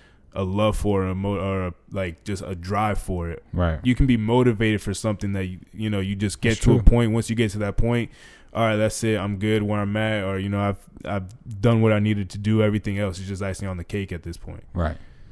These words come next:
Speaker 1: So, I mean, that's, that was just a thought that it sparked.
Speaker 2: I agree.
Speaker 1: Difference between passion and motivation.
Speaker 2: That's a great point. I like how you broke that down.
Speaker 1: But I feel like you, with passion comes motivation.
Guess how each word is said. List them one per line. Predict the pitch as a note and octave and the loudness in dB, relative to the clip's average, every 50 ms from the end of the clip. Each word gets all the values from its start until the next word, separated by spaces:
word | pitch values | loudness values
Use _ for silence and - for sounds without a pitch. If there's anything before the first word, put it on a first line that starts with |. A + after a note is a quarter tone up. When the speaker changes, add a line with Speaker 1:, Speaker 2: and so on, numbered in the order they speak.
| - - - - | -20 -16 -8 -4
Speaker 1:
So, | G2+ G#2 | -2 -2
I | G#2 | 0
mean, | G#2+ G#2+ G#2 G2+ G2+ | 0 -2 -2 0 4
that's, | A#2 B2 B2 - - - - - | 4 4 4 2 -2 -12 -14 -8
that | - G#2+ A2 A2+ | -2 0 2 2
was | A2 F#2 F2+ | 2 0 0
just | G2 F2+ - | -2 -2 -2
a | F2+ F#2 | -2 -4
thought | - - G2 F#2 F#2 F2 | -2 0 0 0 0 0
that | - F2 E2+ | 0 -2 -2
it | E2 E2 | -2 -4
sparked. | - - - F2 E2+ E2 D#2 - - - - - _ - - - - - - - - - - - - - | -6 -4 -4 -2 -2 -2 -4 -8 -12 -20 -20 -20 _ -20 -20 -20 -20 -20 -20 -20 -20 -20 -20 -16 -8 -4
Speaker 2:
I | F2+ F#2 | -2 -2
agree. | E2 D#2+ E2+ G2+ A#2 G#2+ - - - - - - | 0 0 0 0 0 0 -4 -10 -20 -20 -10 -4
Speaker 1:
Difference | - G2+ F#2 - G2 F#2 E2+ | 0 0 0 0 -2 -4 -4
between | - E2+ - F#2 F2+ F2 | -6 -8 -6 -6 -4 -2
passion | - F#2+ F#2 F2+ - - F2 F2 | 0 0 0 -2 -4 -4 -6 -6
and | E2+ | -6
motivation. | F2 F2 F2 E2+ E2 F2 E2+ E2 - - E2+ E2 - - - _ - - - - - _ - _ - | -6 -4 -6 -6 -4 -4 -6 -6 -6 -8 -10 -10 -12 -14 -20 _ -20 -20 -20 -20 -20 _ -20 _ -10
Speaker 2:
That's | - F#2+ - - | -10 -6 -4 -4
a | |
great | F#2 - F2+ F2+ F2+ - | -2 0 0 0 0 0
point. | - G#2 A#2+ B2+ A#2+ - - - - - - - - - - - - - - - - - - - - - - - - - - | 0 2 2 2 0 -2 -10 -18 -20 -20 -20 -20 -20 -20 -20 -20 -20 -20 -20 -20 -20 -20 -20 -20 -20 -20 -20 -20 -20 -16 -10
I | - F2+ | -8 -6
like | E2+ F2 F2+ - | -4 -4 -6 -6
how | - | -4
you | F2 F2 E2+ | -4 -4 -2
broke | E2+ F2+ F2 E2+ - | -2 -2 -2 -2 -2
that | F2 F2+ F2 F#2 | -4 -4 -4 -4
down. | G2 G#2+ A#2+ A#2+ A2 E2 - - - - - - - - - - - - - | -4 -2 -2 -2 -4 -6 -8 -16 -18 -18 -16 -16 -16 -16 -16 -18 -12 -4 0
Speaker 1:
But | A2 A2 | 2 2
I | A2+ | 4
feel | - - D3 C3+ | 6 6 6 6
like | A#2 G#2 - | 6 4 4
you, | A2 G#2+ G#2+ G#2+ G#2 G2+ F#2+ F2 E2+ - - - - - - - - - - - - - - - - - - _ _ _ - - - - _ _ _ _ _ _ - | 4 4 4 4 4 2 0 -2 -6 -10 -20 -20 -20 -20 -20 -20 -20 -20 -20 -20 -20 -20 -20 -20 -20 -20 -20 _ _ _ -20 -20 -20 -20 _ _ _ _ _ _ -2
with | - A2+ G#2+ - | 0 0 2 4
passion | - - A2 A#2 A#2+ - - G#2+ F#2 | 4 6 6 6 6 4 2 -2 -2
comes | - G#2+ G2+ G2+ F#2 | 0 0 0 0 0
motivation. | F2+ F2+ F2 E2+ E2+ E2 E2+ D#2+ D2+ - - - - | 0 -2 -2 -2 -2 -2 -4 -6 -6 -8 -10 -14 -16